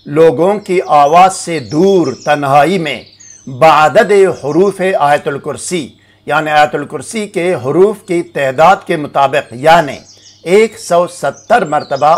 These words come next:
आयतुल कुर्सी पढ़े और अल्लाह से अपनी हाजत मांगे,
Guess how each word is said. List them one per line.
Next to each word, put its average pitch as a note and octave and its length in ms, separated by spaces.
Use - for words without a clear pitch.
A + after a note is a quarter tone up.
आयतुल C#3+ 360
कुर्सी D3 340
पढ़े G#2 340
और E3 180
अल्लाह D3+ 460
से F3 240
अपनी D#3 300
हाजत B2 440
मांगे, A#2 400